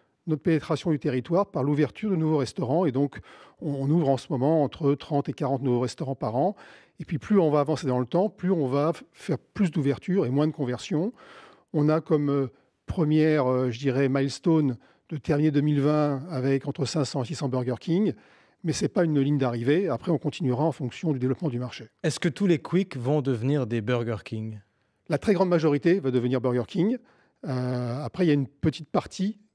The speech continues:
Speaker 1: qui ne sera pas transformée. Et, et là, ça a été, euh, mis au point, je dirais, dès, dès l'acquisition de Quick.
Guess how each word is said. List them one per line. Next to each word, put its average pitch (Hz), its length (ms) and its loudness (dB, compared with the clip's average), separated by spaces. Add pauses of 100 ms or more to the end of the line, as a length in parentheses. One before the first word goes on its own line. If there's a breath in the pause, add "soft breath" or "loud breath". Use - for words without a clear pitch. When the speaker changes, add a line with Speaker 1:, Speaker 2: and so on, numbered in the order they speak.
Speaker 1:
qui - 140 -12
ne 127 40 -6
sera - 160 -8
pas 147 140 -6
transformée. 147 640 -2 (540 soft breath)
Et, 131 600 -2
et 123 40 0
là, 147 200 2
ça 147 140 -6
a 147 40 0
été, 143 400 2
euh, 127 280 0 (240)
mis 156 220 4
au 156 60 4
point, 156 280 2
je 131 60 -4
dirais, 131 220 0
dès, 123 340 0
dès 123 100 -4
l'acquisition 135 480 -4
de 131 60 -4
Quick. 196 360 -2